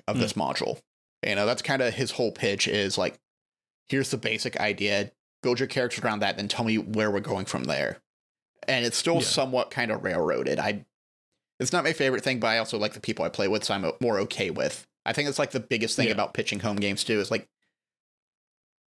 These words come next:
Speaker 1: pitching campaigns, especially in a home setting or, like, among a friend group,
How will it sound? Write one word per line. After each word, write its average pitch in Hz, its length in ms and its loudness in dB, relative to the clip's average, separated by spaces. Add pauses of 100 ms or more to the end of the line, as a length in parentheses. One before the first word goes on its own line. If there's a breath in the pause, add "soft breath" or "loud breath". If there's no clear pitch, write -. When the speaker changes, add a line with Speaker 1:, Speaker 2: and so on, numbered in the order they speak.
Speaker 1:
pitching 135 360 0
campaigns, 110 640 -2
especially 113 340 -2
in 107 60 2
a 104 80 2
home 107 220 0
setting 110 380 2
or, 110 160 0
like, 104 160 0
among 110 320 0
a - 20 -2
friend 113 200 -4
group, 127 220 -2